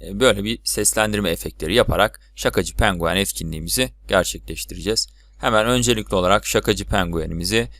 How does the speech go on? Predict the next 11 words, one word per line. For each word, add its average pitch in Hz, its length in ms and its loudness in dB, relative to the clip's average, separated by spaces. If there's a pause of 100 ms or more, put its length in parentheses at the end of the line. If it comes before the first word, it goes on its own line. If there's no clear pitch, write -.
çalıştırmakla 107 960 2 (200)
bir 107 100 -2
başlayalım, 92 520 2
bir 92 80 -4
projemizi 90 760 -2
yapma 95 320 0
aşamasına 78 480 -6
gelelim. 78 280 -6 (380)
Hemen 160 360 4
dekor 143 380 6
ve, 120 100 10